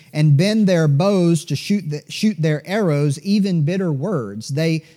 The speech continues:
that they may shoot in secret at the perfect. Suddenly do they shoot at him." Again, swords, arrows, whetting, sharpening,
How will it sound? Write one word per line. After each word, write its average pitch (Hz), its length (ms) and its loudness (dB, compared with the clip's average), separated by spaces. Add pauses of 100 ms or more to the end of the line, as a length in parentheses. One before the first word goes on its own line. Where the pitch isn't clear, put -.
that 147 140 -4
they 175 160 -2
may 170 160 0
shoot 208 320 -4
in 151 140 -2
secret 190 440 -6
at 151 220 -10
the 135 40 -8
perfect. 139 540 -8
Suddenly 156 540 -4
do 147 120 -2
they 139 160 -4
shoot 202 380 -10
at 165 220 -12
him." 170 240 -10
Again, 147 360 -8 (280)
swords, 123 760 -8 (120)
arrows, 143 560 -6 (220)
whetting, 143 420 -4 (180)
sharpening, 143 640 -8